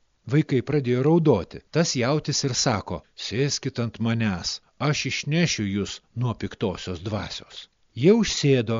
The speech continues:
tas jautis juos ir neša. Labai toli nunešė,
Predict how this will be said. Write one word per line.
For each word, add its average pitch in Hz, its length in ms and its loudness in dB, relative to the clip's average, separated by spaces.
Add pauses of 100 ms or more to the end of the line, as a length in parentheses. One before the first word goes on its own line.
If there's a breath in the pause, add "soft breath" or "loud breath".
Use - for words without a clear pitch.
(120)
tas - 260 -6
jautis 190 500 2
juos 117 300 -2
ir 151 140 -2
neša. 87 480 -6 (300)
Labai 135 500 4
toli 185 340 6
nunešė, 113 560 2